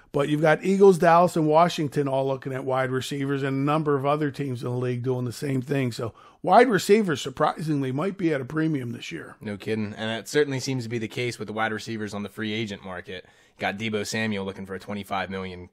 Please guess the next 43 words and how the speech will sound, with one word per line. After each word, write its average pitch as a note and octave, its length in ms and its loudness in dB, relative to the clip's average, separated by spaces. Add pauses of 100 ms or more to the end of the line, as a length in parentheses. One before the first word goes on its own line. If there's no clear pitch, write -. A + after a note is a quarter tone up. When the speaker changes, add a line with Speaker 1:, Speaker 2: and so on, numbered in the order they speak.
(120)
Speaker 2:
dollar D#3 400 8
Speaker 1:
Yeah. G2+ 220 0
Speaker 2:
contract, G#2 540 -2
and G2 100 -8
I F#2+ 60 -4
imagine G2+ 400 -2
D G2 160 -10
K F#2 160 -12
Metcalf F#2 440 -8
could F#2+ 140 -18
fetch - 240 -12
a G#2 40 -16
similar G#2 320 -8
number, F#2+ 280 -8
if F2+ 160 -12
not E2+ 160 -10
higher. F2 460 -6
Speaker 1:
Yeah, B2 320 4 (160)
yeah, C3 280 0
exactly. A#2 600 -4 (480)
Speaker 2:
All G#2 160 -6
right, F#2+ 160 -4
so - 100 -14
we're A2 80 -4
not C#3 140 6
gonna D3 140 2
be C#3+ 80 2
the C3+ 80 0
joke C3+ 260 4
of C3+ 60 -6
the A#2+ 80 -4
league, A#2+ 280 -2
but, A2+ 220 -2 (420)
uh, G#2+ 180 -2
there A2 100 -4
might A#2+ 180 -2
not A2+ 160 -2
be A2+ 100 -4
too A#2 160 -6
much G#2 200 -4
improvement G2+ 420 -6
either. G2 280 -6 (120)
Speaker 1:
Right. A#2+ 340 0